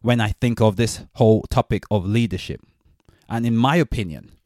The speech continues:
the best definition of leadership, the safest definition of leadership is serving. Leadership is all about serving. It's leveraging your position, leveraging your resources,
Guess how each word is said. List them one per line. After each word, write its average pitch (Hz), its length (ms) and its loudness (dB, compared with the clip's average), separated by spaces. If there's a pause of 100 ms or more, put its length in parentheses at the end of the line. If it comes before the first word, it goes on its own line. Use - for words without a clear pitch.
(280)
the 113 100 -2
best 151 420 -2
definition 135 640 -4
of 101 180 -4
leadership, 101 600 -6 (200)
the 120 100 -2
safest - 760 -2
definition 98 580 -6
of 98 140 -4
leadership 92 640 -6 (260)
is 110 460 0 (360)
serving. - 560 -2 (760)
Leadership 110 760 -4 (360)
is 110 260 -2
all 117 240 4
about 104 380 0
serving. - 640 0 (540)
It's - 260 -2 (120)
leveraging 120 680 0
your 113 300 6
position, 113 600 -4 (500)
leveraging 131 580 0
your 127 280 4
resources, 107 840 -2